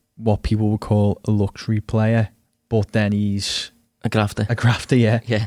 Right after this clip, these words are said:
Speaker 1: Yeah, he's, he, he's like the best of both worlds, isn't he?
Speaker 2: Yeah, he's really, really unique.
Speaker 1: Can you see why, can you see why Klopp left him out, or do you think it was a wrong decision?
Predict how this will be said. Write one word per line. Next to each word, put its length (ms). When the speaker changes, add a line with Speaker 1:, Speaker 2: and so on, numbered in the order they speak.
Speaker 1:
Yeah, 120
he's, 220
he, 140
he's 260
like 160
the 80
best 300
of 180
both 280
worlds, 380
isn't 180
he? 180
Speaker 2:
Yeah, 260
he's 340
really, 300
really 240
unique. 600
Speaker 1:
Can 100
you 80
see 180
why, 480
can 220
you 60
see 180
why 120
Klopp 300
left 200
him 100
out, 360
or 120
do 80
you 40
think 160
it 60
was 100
a 60
wrong 180
decision? 440